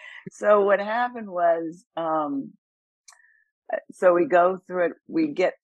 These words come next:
to actually taping it, and I'm literally emotionally <laughs> exhausted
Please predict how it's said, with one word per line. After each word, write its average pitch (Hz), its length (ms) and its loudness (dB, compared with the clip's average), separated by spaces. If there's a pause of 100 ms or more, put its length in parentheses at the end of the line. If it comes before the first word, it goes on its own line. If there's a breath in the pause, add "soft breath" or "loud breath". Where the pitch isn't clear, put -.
to 170 340 -2
actually 160 540 -6
taping 190 540 -2
it, 143 240 -4 (1080)
and 160 640 2 (480)
I'm 208 400 -2 (300)
literally 214 420 0
emotionally 156 640 0
<laughs> - 0 -
exhausted 208 1160 0